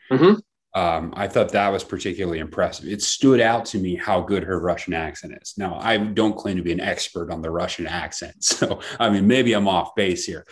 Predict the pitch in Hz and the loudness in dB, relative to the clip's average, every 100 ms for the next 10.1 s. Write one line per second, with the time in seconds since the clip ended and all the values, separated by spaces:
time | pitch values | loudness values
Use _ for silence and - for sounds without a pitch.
0 | - 131 117 - - 135 117 101 98 90 | -2 4 4 4 2 4 2 2 -2 -4
1 | 92 101 120 120 110 101 98 92 90 90 | -6 4 6 8 6 4 2 0 -2 -2
2 | 82 87 87 85 90 95 92 - - - | -4 -4 -6 -6 -4 -2 -2 -6 -10 -4
3 | 98 92 82 90 90 87 - - - - | -2 -2 -4 -6 -6 -6 -10 -20 -20 -2
4 | 135 170 160 - 135 131 101 95 110 123 | 2 4 2 2 0 0 -4 0 4 4
5 | 117 104 95 104 107 113 95 92 85 82 | 4 -2 -2 -4 0 -2 -2 -4 -6 -10
6 | - _ _ _ _ _ 104 101 92 85 | -20 _ _ _ _ _ -2 0 0 -6
7 | - - 120 117 98 76 - - _ _ | -8 -4 0 0 -2 -8 -10 -20 _ _
8 | _ _ - 92 90 87 87 87 _ - | _ _ -8 -4 -2 -2 -4 -8 _ -4
9 | 120 104 107 113 107 98 92 - 107 92 | -4 -2 -4 -4 0 0 0 -4 -4 -4
10 | 90 | -4